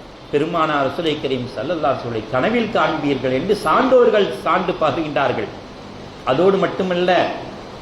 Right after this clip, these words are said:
ஒவ்வொரு நாளும் நீங்கள் முஸம்மில் சூராவை ஓதிக்கொண்டால் கண்ணியம் கிடைக்கும், மரியாதை கிடைக்கும். தாய் தந்தைக்கு மரியாதை,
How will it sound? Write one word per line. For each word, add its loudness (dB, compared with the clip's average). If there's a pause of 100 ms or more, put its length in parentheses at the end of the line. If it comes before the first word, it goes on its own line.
(240)
ஒவ்வொரு 4
நாளும் 4
நீங்கள் 4
முஸம்மில் 2
சூராவை 6
ஓதிக்கொண்டால் 4 (1000)
கண்ணியம் 6
கிடைக்கும், 2 (540)
மரியாதை 4
கிடைக்கும். 2 (360)
தாய் 2
தந்தைக்கு 2
மரியாதை, 2